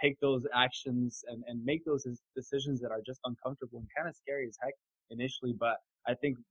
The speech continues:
you know, mindset and, and, you know, finding that self-worth and self-confidence is something that, and it doesn't, it's not like one day you wake up and you're like, "Oh my God, like, I'm so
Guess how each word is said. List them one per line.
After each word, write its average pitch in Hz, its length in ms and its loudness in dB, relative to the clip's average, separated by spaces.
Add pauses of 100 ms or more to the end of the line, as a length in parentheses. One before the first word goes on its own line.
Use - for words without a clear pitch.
(120)
you 127 120 -2
know, 123 140 2
mindset 127 640 2 (100)
and, 117 200 -8
and, 120 220 0 (480)
you 120 80 -2
know, 110 360 0 (240)
finding 127 440 2
that 113 180 -4
self-worth 123 600 0
and 117 120 -8
self-confidence 117 880 -6
is 110 160 -10
something 123 340 -2
that, 117 180 2 (360)
and 143 200 4
it 160 120 0
doesn't, 165 320 4
it's 156 140 -4
not 180 120 0
like 160 160 10
one 147 160 6
day 147 60 6
you 135 140 6
wake 139 220 6
up 143 160 8
and 139 80 6
you're 139 40 6
like, 120 200 8
"Oh 175 100 6
my 139 120 4
God, 135 300 6
like, 120 140 4 (560)
I'm 147 180 12
so 165 360 12